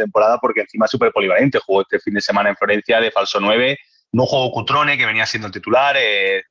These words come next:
hay que decir, para la gente que no lo sepa, Belotti se marchó este pasado al Benfica, este pasado mercado invernal, y apostó por ese Nico Paz para sacar de zona a los, a los centrales de la Fiorentina, que son,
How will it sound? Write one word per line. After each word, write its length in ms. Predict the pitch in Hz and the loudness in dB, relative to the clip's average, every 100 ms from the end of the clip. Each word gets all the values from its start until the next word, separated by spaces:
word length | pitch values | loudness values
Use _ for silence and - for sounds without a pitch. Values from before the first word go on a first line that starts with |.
| _ - | _ -4
hay 120 | 113 | 0
que 80 | 123 | 2
decir, 320 | 110 - 127 | 0 0 0
para 200 | 113 104 | 2 2
la 60 | 95 | 0
gente 200 | 107 113 | 0 0
que 40 | |
no 60 | 107 | 2
lo 80 | 98 | 2
sepa, 300 | 120 117 101 | 0 0 0
Belotti 400 | 98 117 113 101 | 0 0 0 -2
se 120 | 101 | -2
marchó 440 | 92 - 110 107 - _ _ _ - | -2 0 0 0 0 _ _ _ -6
este 260 | 104 - 104 | -4 -2 0
pasado 360 | 104 110 107 | 0 2 2
al 80 | 107 | 2
Benfica, 400 | 101 92 127 107 | 0 0 0 0
este 140 | - | 0
pasado 300 | 107 98 101 | -2 0 0
mercado 260 | 101 95 104 | 0 2 0
invernal, 520 | 101 101 123 143 151 - _ _ | 2 0 2 0 -2 -6 _ _
y 100 | 131 | 0
apostó 320 | 120 110 - | 0 0 0
por 100 | 131 | 0
ese 140 | 139 139 | 2 2
Nico 240 | 135 131 | 2 2
Paz 180 | 135 139 | 0 0
para 140 | 139 | 0
sacar 240 | 120 110 120 | 0 0 0
de 80 | 117 | 0
zona 180 | 123 | 2
a 40 | 123 | 2
los, 100 | 113 - | 0 0
a 80 | 110 | 0
los 100 | 107 | 2
centrales 340 | 101 101 113 | 0 2 2
de 380 | 117 113 113 110 | 2 2 2 2
la 100 | 104 | 0
Fiorentina, 400 | 110 101 110 120 | -2 -2 0 0
que 80 | 110 | 0
son, 260 | - 110 | 0 -2